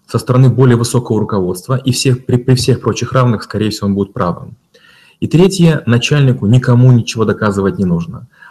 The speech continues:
А вот лидер — это человек, который каждый момент своей жизни не знает точно, кто его поддержит.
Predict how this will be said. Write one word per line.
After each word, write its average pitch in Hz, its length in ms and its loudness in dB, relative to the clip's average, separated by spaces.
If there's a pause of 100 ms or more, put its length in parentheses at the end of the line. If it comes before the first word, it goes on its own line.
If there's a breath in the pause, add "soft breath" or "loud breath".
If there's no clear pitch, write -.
А 110 100 -4
вот 123 180 0
лидер — 170 320 4
это 101 240 -2
человек, 156 420 2
который 117 380 -4
каждый 117 400 -2
момент 110 320 -2
своей 110 240 -6
жизни 139 300 -2
не 131 180 4
знает 127 480 0
точно, 131 400 -2
кто - 180 -10
его 101 100 -4
поддержит. 92 540 -6